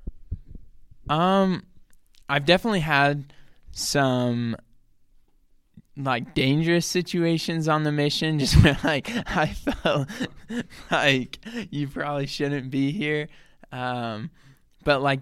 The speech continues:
you also find, like, unique situations just where you get to help people out and just see the change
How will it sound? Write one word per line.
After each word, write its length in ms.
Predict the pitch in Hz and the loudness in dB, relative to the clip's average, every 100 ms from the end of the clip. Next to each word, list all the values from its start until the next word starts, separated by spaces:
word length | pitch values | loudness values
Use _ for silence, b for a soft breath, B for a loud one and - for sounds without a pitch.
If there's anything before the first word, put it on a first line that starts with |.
| - | -6
you 180 | 143 160 | -2 2
also 220 | 175 165 | 2 2
find, 320 | 143 139 135 131 | -2 -2 -2 -2
like, 300 | 123 107 139 | -4 -6 -4
unique 300 | 135 131 - | -2 -2 -2
situations 760 | 131 123 127 123 120 127 120 | -4 -2 -2 0 0 -2 -2
just 180 | 131 - | -2 2
where 100 | 131 | 4
you 100 | 127 | 4
get 100 | 131 | 2
to 60 | 127 | 2
help 260 | 226 240 | 0 0
people 380 | - 131 123 123 | 2 6 6 6
out 300 | 120 120 - | 2 2 0
and 260 | 127 120 120 B B _ | -2 -2 -6 B B _
just 440 | - 127 120 - - b _ | -2 0 0 -4 -10 b _
see 320 | - - 131 | -8 0 0
the 140 | 123 120 | 0 0
change 720 | - 131 123 123 127 131 | -2 0 0 0 0 -2